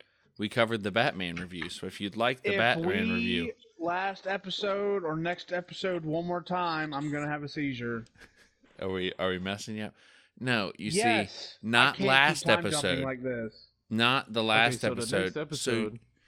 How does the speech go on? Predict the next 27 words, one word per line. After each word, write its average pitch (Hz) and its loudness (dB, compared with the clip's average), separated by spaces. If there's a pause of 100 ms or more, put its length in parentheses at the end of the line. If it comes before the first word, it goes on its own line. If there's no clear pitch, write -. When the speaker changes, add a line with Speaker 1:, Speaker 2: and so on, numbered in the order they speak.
(160)
Speaker 1:
you 123 0
know 147 2
Speaker 2:
I - 4
Speaker 1:
what? 127 8
Speaker 2:
feel 220 0
like 214 -4
Scott 160 -4
going 156 -2
back 151 -2
and 147 -6
forth 135 -4
in 143 -4
his 139 -4
suit 127 -6
in 127 -4 (220)
Speaker 1:
I'm, 131 0 (120)
Speaker 2:
ages. 156 -10 (300)
Speaker 1:
I'm 123 -2
an 117 -4
idiot. 117 -6 (120)
I 113 2
have 127 0
to 120 -10
cut - 0 (220)
our 104 4
intro. 95 0
Speaker 2:
<laughs> 101 -2